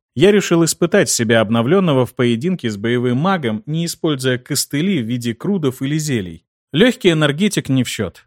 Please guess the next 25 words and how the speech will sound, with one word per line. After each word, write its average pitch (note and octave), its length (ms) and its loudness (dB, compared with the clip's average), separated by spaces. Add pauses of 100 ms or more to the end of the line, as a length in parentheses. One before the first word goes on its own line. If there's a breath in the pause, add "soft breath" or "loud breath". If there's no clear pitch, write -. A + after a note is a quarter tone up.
(140)
Мне D3+ 200 2
хотелось C#3+ 460 2
понять, D#3 340 0
чего B2+ 240 2
я A#2+ 120 4
стою D3+ 320 2
против B2+ 340 -2
сильного B2 400 2
Медиуса. A2+ 640 -2 (100)
А C3 140 2
выпитое E3+ 420 2
зелье — E3+ 540 2
это D3+ 240 0
ширма. A#2 540 -2 (100)
Оно F3 220 0
должно F3+ 360 2
будет D#3 260 -2
объяснить C3+ 520 -2
зрителям C3+ 500 0
мою C3 220 2
неожиданно C3+ 580 0
возросшую A#2+ 640 0
реакцию B2+ 480 -2
и B2+ 40 -4
скорость. - 560 -6